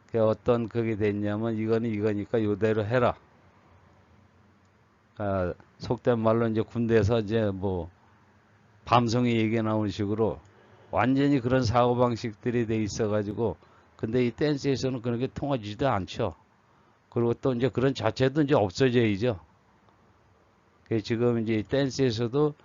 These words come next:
그런 사고방식들이 있다는 자체는 뭐냐면 그게 이제 좋지 않은 그건데 그 자체 역시도 조금 이제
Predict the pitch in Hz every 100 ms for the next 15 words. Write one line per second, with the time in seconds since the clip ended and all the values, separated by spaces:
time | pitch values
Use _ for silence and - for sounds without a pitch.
0 | - _ - 120 113 113 117 127 123 107
1 | 107 - 123 117 - 120 120 107 98 120
2 | 123 117 101 107 107 117 98 - _ _
3 | _ - 113 127 123 123 - 117 - 135
4 | 117 113 120 113 - 104 107 107 123 95
5 | _ _ _ _ - 131 113 120 - 143
6 | 117 110 - 120 139 135 - _ _ _
7 | _ _ _ _ _ _ _ _ _ _
8 | - 113 113 117 113 - 123 113 113 107